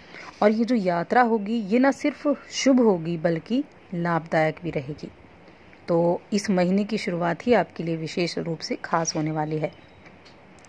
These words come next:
अगर आप सही दिशा में प्रयास करते हैं तो सफलता के अच्छे योग बनते दिखेंगे। जो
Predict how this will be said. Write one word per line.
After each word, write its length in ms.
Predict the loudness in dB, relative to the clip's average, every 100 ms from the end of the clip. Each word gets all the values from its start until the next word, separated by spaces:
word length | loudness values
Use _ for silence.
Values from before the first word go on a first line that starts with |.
| -12 0
अगर 220 | 4 4
आप 200 | 2 -4
सही 460 | -2 0 2 0
दिशा 420 | -2 -4 -2 0 2
में 200 | 0 -2 -10 -20 -20 -6
प्रयास 340 | 2 4 4 2
करते 360 | -2 0 -2
हैं 220 | 0 -2 -4 -18 -20 -8 -6
तो 80 |
सफलता 540 | -2 -2 0 -2 -2 -2
के 200 | -2 -6 -2
अच्छे 340 | -2 -2 -4 -4
योग 420 | 0 2 2 2
बनते 300 | 0 0 -2
दिखेंगे। 480 | -4 -4 -2 -2 -6 -12 -20 -20 -20 -20 -18 -18 -14 0
जो 200 | 4